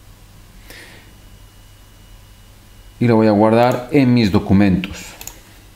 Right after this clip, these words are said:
Docu-, le voy a poner el do-, el nombre documento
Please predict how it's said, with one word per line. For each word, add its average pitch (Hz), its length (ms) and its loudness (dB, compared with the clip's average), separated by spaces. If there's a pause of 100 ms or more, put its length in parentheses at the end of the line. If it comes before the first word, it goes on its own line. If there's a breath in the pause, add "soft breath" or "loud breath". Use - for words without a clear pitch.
(1600 loud breath)
Docu-, 101 760 0
le 101 60 2
voy 104 120 2
a - 20 -2
poner 110 220 2
el 107 140 2
do-, 101 140 0
el 110 120 0
nombre 131 260 2
documento 131 880 0